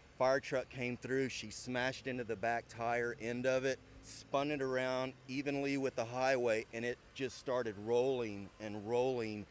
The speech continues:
Pieces were flying off the fire truck. It had to have rolled five or six times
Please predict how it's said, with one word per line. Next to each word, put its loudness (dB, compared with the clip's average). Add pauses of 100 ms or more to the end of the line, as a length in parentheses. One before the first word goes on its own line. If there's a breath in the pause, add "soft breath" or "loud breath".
(420 loud breath)
Pieces -8
were -2
flying -2
off -2
the -8
fire 0
truck. -4
It -8 (160)
had -2
to 0
have -4
rolled -2
five 0
or -8
six -10
times -4